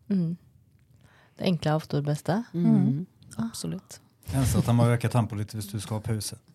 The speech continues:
Speaker 2: <laughs> Jeg vet ikke om andre har det sånn, men, eh,
Speaker 3: Pause, Karl.
Speaker 2: når, ja, hvis en orgasme varer for lenge,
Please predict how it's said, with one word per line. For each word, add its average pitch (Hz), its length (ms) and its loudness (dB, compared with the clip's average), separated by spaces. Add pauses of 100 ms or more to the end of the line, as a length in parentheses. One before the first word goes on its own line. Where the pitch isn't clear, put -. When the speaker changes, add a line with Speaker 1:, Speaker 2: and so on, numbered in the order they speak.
Speaker 2:
<laughs> - 1200 6 (2000)
Jeg - 800 -2
vet 180 100 4
ikke 160 140 2
om 156 100 0
andre 160 220 2
har 165 120 0
det 170 80 -4
sånn, 165 200 -2
men, 165 180 -6
eh, 170 340 -6 (360)
Speaker 3:
Pause, 214 460 8
Karl. 185 440 6 (360)
Speaker 2:
når, 175 260 -2 (560)
ja, - 100 -6 (880)
hvis 170 160 -4
en 160 140 -2
orgasme 151 460 -4
varer 147 240 -2
for - 100 -12
lenge, 170 300 -6